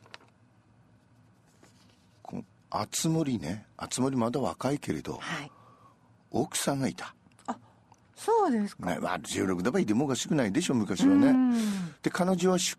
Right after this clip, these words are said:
Speaker 1: 家して京都にある尼寺に入って、そしてそこで子供を産むと。
Speaker 2: うん。
Speaker 1: で、どうしようもないでしょ、尼寺で。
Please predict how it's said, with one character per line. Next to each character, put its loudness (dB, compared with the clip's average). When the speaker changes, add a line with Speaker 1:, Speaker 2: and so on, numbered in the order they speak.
Speaker 1:
家 0
し -4
て 2
京 2
都 0
に 2
あ 2
る 2
尼 0
寺 0
に -2
入 -4
っ -10
て、 -4
そ -8
し -4
て -6
そ -6
こ -2
で 0
子 -4
供 0
を -4
産 -4
む 0
と。 -20
Speaker 2:
う 0
ん。 4
Speaker 1:
で、 0
ど 0
う 0
し -4
よ -4
う -2
も 0
な 2
い 4
で 2
し -2
ょ、 0
尼 0
寺 0
で。 -2